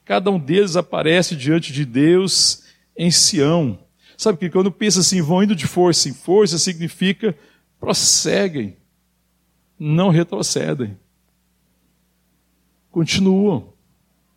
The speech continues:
As adversidades existem, os momentos difíceis existem, mas em tudo Deus ensina, em tudo Deus age,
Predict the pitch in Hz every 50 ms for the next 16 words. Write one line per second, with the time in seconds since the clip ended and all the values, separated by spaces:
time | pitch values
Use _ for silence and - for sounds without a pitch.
0 | _ _ _ _ _ _ _ _ _ _ _ _ _ _ - 127 135 180 165 147
1 | 156 139 160 170 156 - 156 147 160 180 185 147 131 135 131 113 113 139 170 202
2 | 214 175 - - - 233 156 - _ _ _ - 143 135 147 160 165 147 147 151
3 | 170 180 165 - 160 151 151 147 - - 160 170 180 - - - 226 190 - -
4 | - - - 214 160 147 165 175 160 - - 147 120 117 - _ _ _ _ _
5 | _ _ _ _ _ _ _ - 147 151 156 131 156 156 139 - _ 190 190 160
6 | 143 127 139 127 107 107 101 95 - - - - 120 110 104 101 98 90 80 -
7 | _ _ _ _ _ _ _ _ 170 147 127 - - - 185 156 147 135 120 113
8 | 107 98 90 107 120 107 95 90 90 - - - -